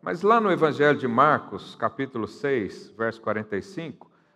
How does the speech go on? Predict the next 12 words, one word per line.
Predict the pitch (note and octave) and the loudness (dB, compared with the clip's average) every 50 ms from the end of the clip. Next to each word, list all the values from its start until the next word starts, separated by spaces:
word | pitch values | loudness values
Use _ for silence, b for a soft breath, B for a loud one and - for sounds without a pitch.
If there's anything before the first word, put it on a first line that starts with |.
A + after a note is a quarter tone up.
| _ - | _ -10
ah, | C3 B2 G#2+ | -10 -10 -8
fala | - - - G3 A3+ A3+ | -4 2 4 4 6 4
do | G3+ E3+ F#3 | 4 2 -2
mesmo | F3 E3+ F#3 G#3+ B3 B3+ A3 G#3+ A3 | -2 0 -2 -2 -2 -2 -4 -6 -10
contexto, | G#3 - F#3 E3+ C#3+ - - D3 C3+ B2+ - - - | -8 -6 -6 -6 -6 -4 -2 -2 -2 -2 -4 -10 -14
mas | C#3 E3+ F#3 | -14 -12 -12
aqui | F#3+ F#3 - A3 | -12 -12 -12 -12
é | A3+ | -12
interessante | G#3 - F#3 E3 D#3+ D#3 D#3+ - F3 F3+ F3 | -8 -6 -4 -4 -4 -4 -4 -8 -8 -8 -8
que | - - | -8 -6
ele | E3+ E3+ | -2 0
usa, | E3 E3+ F3 E3 F3 F3 - | 0 0 0 -2 -4 -8 -10